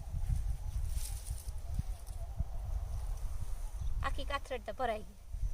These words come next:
મારે એક ગામ હજી તો તોડવાનું.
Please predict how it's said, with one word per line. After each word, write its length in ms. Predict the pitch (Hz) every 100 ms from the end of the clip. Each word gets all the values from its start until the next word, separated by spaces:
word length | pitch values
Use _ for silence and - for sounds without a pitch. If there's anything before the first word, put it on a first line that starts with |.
| - - - - - - - - - - - - - - - - - - - - - - - - - - - - - - - - - - - - - - - - - - -
મારે 260 | 240 240 254
એક 100 | 247
ગામ 240 | 247 220
હજી 160 | 214 247
તો 140 | -
તોડવાનું. 520 | 202 220 208 196 196